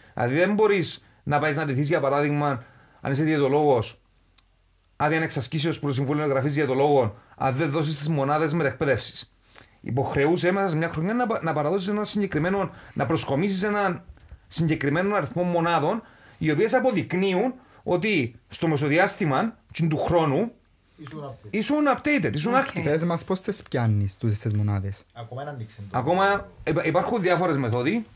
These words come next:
Speaker 4: Θέλω να πω, σε άλλες, ο-, σε σπουδές όπως φυσικοθεραπεία και διατροφολογία,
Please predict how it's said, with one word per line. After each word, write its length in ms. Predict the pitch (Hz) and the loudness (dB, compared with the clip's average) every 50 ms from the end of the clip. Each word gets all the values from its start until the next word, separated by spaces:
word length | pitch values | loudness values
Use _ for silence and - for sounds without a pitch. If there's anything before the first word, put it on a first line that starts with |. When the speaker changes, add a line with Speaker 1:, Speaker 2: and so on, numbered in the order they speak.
| - _ | -20 _
Speaker 4:
Θέλω 240 | - 139 131 135 151 | -4 -4 -2 -2 -2
να 160 | 160 147 127 | -2 -2 -2
πω, 340 | 135 131 131 135 135 135 - - | -2 0 0 0 -2 -4 -10 -16
σε 220 | - - - 127 | -12 -6 -4 -2
άλλες, 460 | 123 131 143 147 147 143 139 - - - | -2 0 0 0 0 0 -2 -4 -6 -6
ο-, 100 | - 123 | -4 -4
σε 180 | 110 - 123 | -2 0 -2
σπουδές 340 | 110 117 - - 123 117 113 | -2 -2 -2 -2 0 0 0
όπως 180 | 117 127 113 - | 0 -2 -4 -6
φυσικοθεραπεία 540 | - 127 143 135 135 139 127 117 113 127 127 | -6 -4 -2 -2 0 0 0 0 -2 -2 -2
και 260 | 127 131 127 120 117 | -2 -2 0 0 0
διατροφολογία, 840 | 110 117 113 113 120 113 - 117 113 110 110 120 127 120 113 - | 0 0 -2 -2 -4 -4 -4 -2 0 0 0 0 0 0 -2 -2